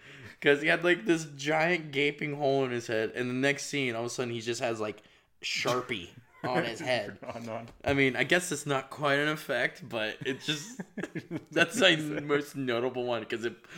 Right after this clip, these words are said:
Speaker 1: bothered me so much. It was just constantly there. They even did a close-up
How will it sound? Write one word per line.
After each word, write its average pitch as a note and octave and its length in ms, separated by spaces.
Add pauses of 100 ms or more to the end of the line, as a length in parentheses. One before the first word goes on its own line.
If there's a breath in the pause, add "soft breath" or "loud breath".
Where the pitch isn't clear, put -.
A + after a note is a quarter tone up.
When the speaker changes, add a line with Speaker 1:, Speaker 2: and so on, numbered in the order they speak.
(200 loud breath)
Speaker 1:
bothered C#3 360
me C3+ 120
so C3 320
much. B2 280
It B2 40
was A#2 80
just C3 240
constantly C3+ 380
there. A#2+ 220 (360 loud breath)
They C#3+ 80
even D#3+ 180
did E3+ 140
a - 60
close-up C#3 680